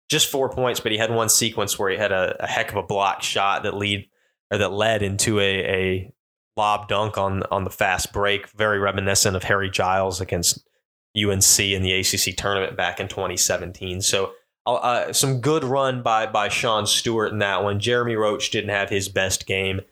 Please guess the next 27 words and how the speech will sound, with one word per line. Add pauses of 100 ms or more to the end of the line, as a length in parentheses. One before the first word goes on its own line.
(360)
Tyrese
Proctor
did
all
right, (400)
scoring
nine
points. (1000)
So
beyond
the
Notre
Dame
game,
let's
move
on
to
the
second
game (280)
that
absolutely
was
not
in
ques-,